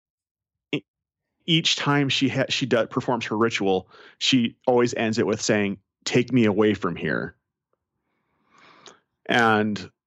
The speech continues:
spoilers to anybody out there who doesn't wanna hear how the story ends, I'll give you a count to three.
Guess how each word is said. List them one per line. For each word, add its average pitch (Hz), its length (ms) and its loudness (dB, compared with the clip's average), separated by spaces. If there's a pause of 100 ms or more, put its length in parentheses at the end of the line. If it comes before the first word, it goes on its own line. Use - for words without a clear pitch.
(960)
spoilers 143 640 4
to 107 140 2
anybody 101 400 2
out 95 140 0
there 92 120 2
who 107 120 -2
doesn't 101 280 0
wanna 101 200 0
hear 101 200 -2
how 95 200 -4
the 87 140 -12
story 95 420 -6
ends, 92 340 -4 (160)
I'll 107 140 -2
give 98 160 -4
you 98 160 2
a 98 40 0
count 95 300 0
to 117 80 2
three. 101 420 0